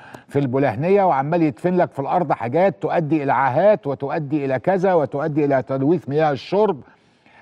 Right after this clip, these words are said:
فأنت أصبح في مصر الآن قانون بقاله فترة بيتم مناقشته، وهذا القانون مش بس بيتكلم على مخلفات بقى ايه، نجارنا رمى مش عارف كذا، ولا مين بقى اللي هيعمل صناديق ال-،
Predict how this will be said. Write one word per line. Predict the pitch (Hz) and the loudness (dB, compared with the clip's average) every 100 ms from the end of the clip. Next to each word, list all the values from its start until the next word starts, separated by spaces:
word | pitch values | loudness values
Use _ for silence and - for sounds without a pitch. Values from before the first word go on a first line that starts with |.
| _ | _
فأنت | - - 220 170 | -2 0 0 2
أصبح | 156 214 151 170 135 | 2 2 0 -4 -2
في | 147 | -2
مصر | 165 196 151 156 | -2 -2 -2 -2
الآن | 160 180 196 208 170 _ - - - | 0 2 2 2 -4 _ -20 -20 0
قانون | 165 165 196 220 233 233 - _ _ - - | 2 2 2 2 2 0 -2 _ _ -20 -4
بقاله | 156 190 208 | 2 4 4
فترة | 175 220 - 202 | 4 2 0 -2
بيتم | 190 165 160 - 233 202 190 | 0 0 0 0 0 0 -2
مناقشته، | 160 160 - - 196 - - - _ _ _ _ - - | -2 -2 -4 -2 0 0 -4 -20 _ _ _ _ -20 -6
وهذا | 123 185 214 | 2 2 2
القانون | 214 - 185 190 233 233 | 0 -2 -4 -2 -4 -4
مش | 190 190 | -2 -2
بس | 143 220 - | 0 -2 -2
بيتكلم | 226 202 170 - 214 226 190 | -4 -2 -2 0 0 0 0
على | 170 214 | 2 2
مخلفات | 202 180 175 175 - 190 | 2 0 -2 0 0 0
بقى | 170 202 | 2 2
ايه، | 180 196 208 | 4 4 4
نجارنا | 180 160 202 185 185 | 4 2 2 2 0
رمى | 170 202 196 | 0 0 -2
مش | 156 | -6
عارف | 139 175 160 | -4 -4 -2
كذا، | - 202 180 196 | 0 0 2 2
ولا | 180 165 165 160 | 2 2 2 0
مين | 196 196 | 0 0
بقى | 180 | 0
اللي | 190 170 | 2 2
هيعمل | 170 190 185 160 | 2 0 0 -4
صناديق | 156 160 190 185 | -4 -2 0 4
ال-، | 160 156 151 | 4 4 0